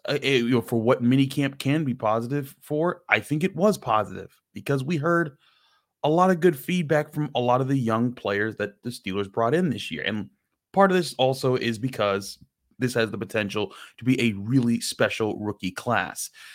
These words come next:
You know, talking about Broderick Jones, you really couldn't see him or really Keanu Benton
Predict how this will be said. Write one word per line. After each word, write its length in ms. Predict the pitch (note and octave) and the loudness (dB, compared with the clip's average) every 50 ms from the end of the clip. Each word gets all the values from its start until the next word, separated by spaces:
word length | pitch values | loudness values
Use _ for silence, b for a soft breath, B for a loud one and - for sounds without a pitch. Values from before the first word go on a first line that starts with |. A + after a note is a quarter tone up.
| B B B B B | B B B B B
You 100 | G2 F#2+ | -10 -10
know, 140 | F2+ F2 | -8 -10
talking 460 | F2+ - - G#2+ G#2 G2 G#2 G#2 G2 G2+ | -8 -2 0 0 0 0 -2 -4 -2 0
about 240 | G#2 G2 F#2 - | 0 0 0 2
Broderick 360 | - G#2 G2 F2+ F2 E2+ - - | 2 2 2 2 0 -4 -4 -2
Jones, 380 | - E3+ E3 E3 E3 D3+ B2+ | 2 4 4 4 4 2 2
you 80 | C3 C#3+ | 2 2
really 160 | D3+ C#3+ C3 | 4 4 4
couldn't 220 | C3 C#3+ C3+ B2 | 2 0 0 0
see 180 | - - B2 G#2 | -2 -4 -4 -2
him 240 | G#2+ B2 B2 A#2 A2+ | 0 2 2 2 4
or 140 | - A#2 A#2 | 4 4 4
really 220 | G#2+ A#2 A2 G#2+ | 4 2 0 0
Keanu 360 | G2+ - - A2+ G#2+ G2 G2 F#2+ | -2 -4 -4 -4 -4 -4 -2 0
Benton 380 | C3+ C#3 - A2+ B2 A#2 - | 0 0 2 2 0 0 -2